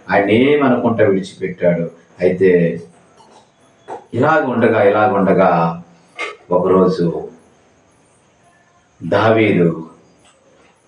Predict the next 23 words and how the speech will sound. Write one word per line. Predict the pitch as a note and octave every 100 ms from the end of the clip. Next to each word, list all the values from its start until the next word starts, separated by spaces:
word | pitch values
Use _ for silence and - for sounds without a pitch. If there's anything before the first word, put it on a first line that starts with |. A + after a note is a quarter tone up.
| -
"ఇక్కడ | G2 A2
ఉంటే | A2+ B2+
మనం | B2 -
మంచిది | G2+ G2+ B2+ A#2
కాదు, | A2+ A2+ B2 - - - - A2+
ఏదో | B2+ D#3
ఒక | D3 C#3+
రోజు | B2+ B2
మన | A2
మీదకి | F#2+ G#2 B2 C#3+
వస్తాడు, | - A#2+ A#2 C#3+ G#2 - - - _ -
కాబట్టి | G2+ B2 - G#2+
మనం | G#2+ G#2+ G2 F#2 F#2 - _ -
ఫిలిస్తీన్ల | C3+ F#3+ F#3 G3
దేశంలోకి | E3+ E3 E3 D#3+ D3
వెళ్ళిపోదాం | C3+ C#3 C#3+ C#3 A#2+
ఇంకెందుకు" | B2 A#2+ A2+ B2+ D#3+ - - - - _ _ _ _ _ _ G2
అనేసి, | G#2 G#2 G#2 F#2+
తన | F#2 G#2+ G2
దగ్గర | G#2+ C3
ఉన్నటువంటి | B2+ A#2 A2 G#2 G2+ -
సరిహద్దులు | G#2 A2 B2 A#2+ A2+
దాటి | G2+ G2+ G#2 G#2 F#2 F2+